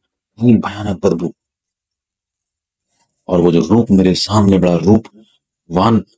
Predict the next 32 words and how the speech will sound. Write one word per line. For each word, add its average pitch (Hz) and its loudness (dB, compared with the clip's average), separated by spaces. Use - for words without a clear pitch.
होकर 92 0
चलता 85 -2
था, - -8
उसमें 92 0
से 92 0
गंदी 101 4
गंदी 92 2
गैस 95 0
बदबू 95 2
आने 85 2
लगी, 78 -4
बहुत 117 2
गंदी 107 2
गंदी, 98 2
आप 92 -8
वहां 92 0
बैठ 87 -2
ही 98 4
नहीं 87 2
सकते, - -12
इतनी 120 2
गंदी 101 2
बदबू। 85 -4
और 92 0
वो 87 2
जो 87 4
रूपवान 98 0
जो 92 0
चेहरा 92 -2
था, 82 -6
जो 87 -2
अंग 95 2